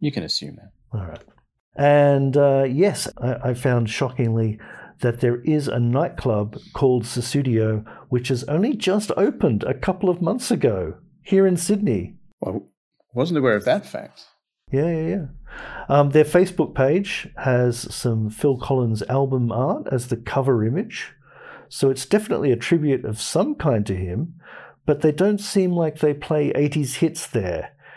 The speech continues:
Speaker 2: There's mention of rave, house, electronic dance music, D Js, and photos of really young people dancing, and they can't be dancing to Phil.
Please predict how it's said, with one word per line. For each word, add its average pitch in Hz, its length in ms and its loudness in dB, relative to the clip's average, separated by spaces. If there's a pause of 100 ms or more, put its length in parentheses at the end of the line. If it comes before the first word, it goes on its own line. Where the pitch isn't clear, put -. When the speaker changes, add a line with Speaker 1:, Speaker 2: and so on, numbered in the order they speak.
(220)
Speaker 2:
There's 123 200 0
mention 143 340 0
of 117 160 -2
rave, 151 500 2
house, 143 680 -2 (160)
electronic 131 560 -2
dance 131 380 -2
music, 135 380 0 (400)
D 131 160 2
Js, 127 460 -2 (580)
and 139 120 2
photos 156 400 6
of 127 160 -2
really 143 220 4
young 131 240 2
people 127 360 0
dancing, 120 600 0
and 113 360 -2
they 107 320 -2 (180)
can't 123 400 -2
be 110 100 -6
dancing 98 400 -4
to 90 100 -8
Phil. 78 400 -8